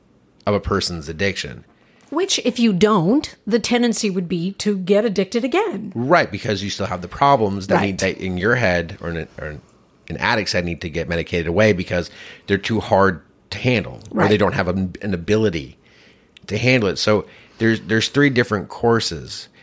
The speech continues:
Speaker 1: that they do, and the way they do it is, um, there's the, it's like a classroom-like setting where they go through the theory.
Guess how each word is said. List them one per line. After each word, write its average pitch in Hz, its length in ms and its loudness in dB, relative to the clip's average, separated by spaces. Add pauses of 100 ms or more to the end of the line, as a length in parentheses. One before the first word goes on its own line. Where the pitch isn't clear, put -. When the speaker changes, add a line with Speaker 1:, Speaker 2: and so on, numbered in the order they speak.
(220)
Speaker 1:
that 92 200 2
they 101 120 4
do, 101 400 4
and 95 320 0
the 95 80 -2
way 104 120 4
they 131 100 6
do 98 180 0
it 98 200 -2
is, 95 260 -2
um, 90 300 -2 (300)
there's 98 260 2
the, 85 80 -4
it's - 260 -8
like 85 80 -4
a 90 80 -4
classroom-like 107 640 0
setting 80 420 -4 (400)
where 98 220 6
they 95 160 2 (220)
go 104 160 4
through 101 160 -2
the 85 160 -4
theory. 92 640 -2